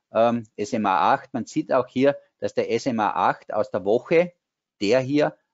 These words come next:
auch dafür gesorgt hat, dass hier diese Umkehrkerzen gekommen sind.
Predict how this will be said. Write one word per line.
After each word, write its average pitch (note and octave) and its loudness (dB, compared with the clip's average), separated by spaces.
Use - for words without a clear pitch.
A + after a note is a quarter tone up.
auch B2+ 2
dafür C3 -6
gesorgt A#2+ -2
hat, A2+ -4
dass - -18
hier A2+ -8
diese A2 -10
Umkehrkerzen A2 -8
gekommen E2+ -14
sind. - -20